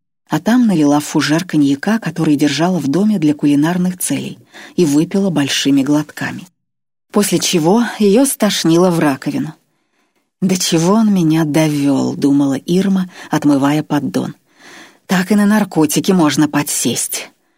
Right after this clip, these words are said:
Алкоголиков она ненавидела. И вот сама шагнула на край пропасти. Во всём этом был виноват омерзительный старик,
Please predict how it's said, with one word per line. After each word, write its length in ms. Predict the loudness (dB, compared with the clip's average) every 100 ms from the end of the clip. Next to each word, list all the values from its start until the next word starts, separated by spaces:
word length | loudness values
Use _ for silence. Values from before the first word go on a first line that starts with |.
| _ _
Алкоголиков 800 | -4 -2 -2 0 0 2 -2 -2
она 240 | -4 -4 -2
ненавидела. 680 | 0 0 -2 -4 -8 -12 -16 _ _ _ -8
И 100 | -4
вот 200 | -2 -2
сама 500 | -2 -2 0 0 -2
шагнула 600 | -4 -4 -2 0 0 0
на 140 | -2
край 300 | -4 -6 -8
пропасти. 720 | -6 -6 -6 -8 -12 -10 -12 -16 _ _ _ _ _ _ -10
Во 80 | -6
всём 520 | -4 -4 0 2 2
этом 260 | 0 0
был 140 | 0 0
виноват 540 | 2 0 0 -2 0
омерзительный 800 | 2 2 0 -2 -2 -2 0 0
старик, 640 | -2 -4 -4 -4 -8 -14